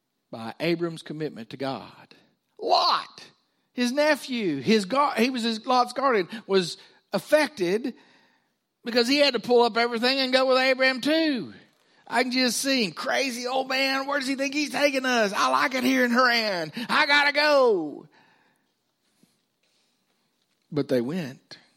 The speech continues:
because Abraham was committed to God. There's a spiritual lesson there that we need to remember. I want you to hear me.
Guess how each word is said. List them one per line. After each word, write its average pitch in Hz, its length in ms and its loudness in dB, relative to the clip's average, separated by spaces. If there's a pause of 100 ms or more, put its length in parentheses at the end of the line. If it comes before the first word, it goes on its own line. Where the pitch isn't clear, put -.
(680)
because 123 260 -6
Abraham 135 400 -2
was 120 140 -10
committed 131 360 -6
to 131 40 -4
God. 139 580 -4 (540)
There's 185 180 0
a 160 60 -4
spiritual 208 460 -2
lesson 135 580 -4 (120)
there 135 180 -6
that 120 80 -8
we 143 120 -8
need 139 160 -8
to 117 60 -10
remember. 127 500 -12 (520)
I 127 40 -16
want 139 140 -12
you 156 80 -10
to 139 40 -8
hear 170 200 0
me. 101 320 -14